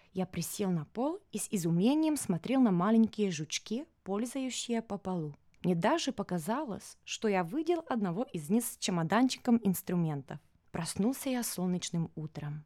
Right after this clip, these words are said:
осмотрелся, и комната выглядела так же, как и вчера. Я сел на постель и вспомнил на сон. Одел тапочки и вышел из комнаты.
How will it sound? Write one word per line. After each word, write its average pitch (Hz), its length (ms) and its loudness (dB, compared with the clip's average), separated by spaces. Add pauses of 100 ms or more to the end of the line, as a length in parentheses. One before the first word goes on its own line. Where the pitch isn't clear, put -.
осмотрелся, 190 960 -6 (280)
и 185 60 -6
комната 226 560 4
выглядела 233 640 -2
так 214 280 -4
же, 214 120 -2
как 185 240 -8
и - 80 -6
вчера. 151 500 -6 (580)
Я 170 140 -4
сел 180 260 -2
на 175 140 0
постель 220 580 -6 (120)
и 175 60 -6
вспомнил 190 540 4
на 175 140 2
сон. 147 400 -8 (300)
Одел 165 300 -2
тапочки 247 720 -6 (120)
и 175 80 -2
вышел 196 440 -2
из - 240 -8
комнаты. 151 600 -6